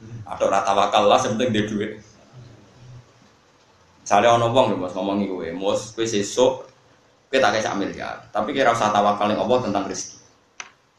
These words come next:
Ambek ra tak kei sak miliar, tapi kowe tawakal. Pikir, pikir.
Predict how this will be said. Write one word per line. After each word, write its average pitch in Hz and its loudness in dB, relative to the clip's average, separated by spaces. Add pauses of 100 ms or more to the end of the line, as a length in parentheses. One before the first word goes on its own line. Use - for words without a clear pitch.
(240)
Ambek 151 6
ra 139 4
tak 123 -2
kei 127 -2
sak 123 -2
miliar, 120 0
tapi 139 -2
kowe 147 -2
tawakal. 127 -6 (1300)
Pikir, 85 -16 (100)
pikir. - -20